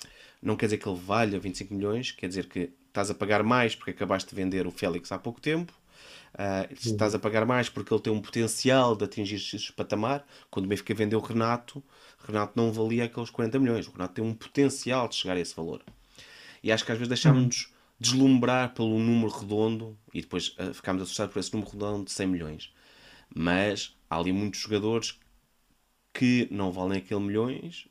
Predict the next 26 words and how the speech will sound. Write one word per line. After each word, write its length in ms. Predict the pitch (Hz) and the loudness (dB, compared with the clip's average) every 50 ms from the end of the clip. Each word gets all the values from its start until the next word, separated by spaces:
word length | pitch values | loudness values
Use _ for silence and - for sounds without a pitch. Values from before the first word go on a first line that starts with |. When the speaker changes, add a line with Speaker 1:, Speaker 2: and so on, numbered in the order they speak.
| _ _ | _ _
Speaker 1:
e 160 | - 113 107 | -6 -4 -4
se 160 | 107 - - - | -4 -6 -6 -4
pensarmos 520 | - 127 120 113 - - 135 131 123 117 | -2 0 0 0 0 0 -2 -2 -2 -2
a 40 | 120 | -4
coisa 140 | - 120 110 | -4 -4 -4
de 40 | 110 | -4
outra 140 | - 110 104 | -6 -6 -6
forma, 260 | - 120 117 113 98 | -4 -2 -2 -2 -2
que 140 | - - 80 | -4 -4 -6
é, 100 | 76 - _ _ _ _ _ _ _ _ - - - _ _ _ _ - - - - - - - - - - - _ - | -6 -8 _ _ _ _ _ _ _ _ -20 -20 -20 _ _ _ _ -18 -18 -18 -20 -20 -20 -20 -20 -20 -20 -20 _ -10
se 200 | - - - 175 | -4 0 0 0
aquele 200 | 165 - 175 143 | 2 2 2 4
jogador, 420 | 131 139 135 147 151 139 120 117 - _ _ _ _ _ _ _ | 4 4 4 6 6 4 2 0 -6 _ _ _ _ _ _ _
sem 220 | - - - 160 165 | -6 -2 0 0 2
pensarmos 340 | 165 160 - 175 160 151 143 | 0 0 0 0 -2 -2 0
no 80 | 147 | -2
valor 180 | 139 143 151 143 | 0 0 0 0
que 80 | 143 143 | 0 0
ele 80 | 131 - | -2 0
custa, 340 | 101 90 - - 87 87 - _ _ _ - _ _ _ - | -2 -6 -6 -6 -8 -12 -14 _ _ _ -20 _ _ _ 0
tem 200 | 170 170 165 151 | 2 4 4 6
ou 100 | 139 131 | 6 6
não 220 | 131 135 135 139 | 6 6 6 4
lugar 300 | 131 120 113 120 120 120 | 4 2 2 0 2 2
no 100 | 117 104 | 0 0
Benfica? 520 | 101 101 95 - - - 78 - - 85 | -2 -4 -6 -6 -8 -12 -12 -12 -14 -18